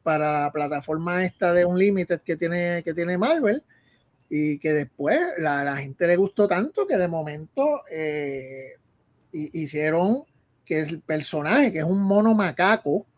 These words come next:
de Japón, <laughs> que, eh, apareciera en, en, interactuara con otros cómics como, eh, como Spider-Man, como, como, como Deadpool.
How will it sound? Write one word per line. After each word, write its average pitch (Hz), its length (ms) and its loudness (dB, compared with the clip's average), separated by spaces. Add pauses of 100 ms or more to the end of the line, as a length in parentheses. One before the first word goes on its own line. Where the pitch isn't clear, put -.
(880)
de 147 380 -2
Japón, 151 420 6 (140)
<laughs> - 140 -10
que, 135 240 -10 (720)
eh, 143 720 -2 (380)
apareciera 165 1120 2
en, 151 220 -8
en, 143 400 -10 (160)
interactuara 151 680 0
con 175 120 0
otros 180 220 -2
cómics 220 340 0
como, 143 420 -6
eh, 135 300 -10
como 143 180 -10
Spider-Man, 190 720 2
como, 139 260 -10 (140)
como, 139 300 -10
como 135 260 -8
Deadpool. 226 460 4